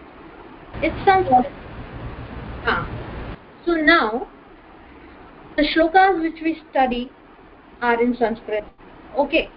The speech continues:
Then Subhashitam, which we, which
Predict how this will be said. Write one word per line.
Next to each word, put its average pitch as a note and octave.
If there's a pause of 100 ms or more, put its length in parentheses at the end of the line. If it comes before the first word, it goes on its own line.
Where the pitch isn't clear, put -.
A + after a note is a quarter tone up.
(440)
Then D4+ (240)
Subhashitam, E4+
which D#4
we, D4 (240)
which C4+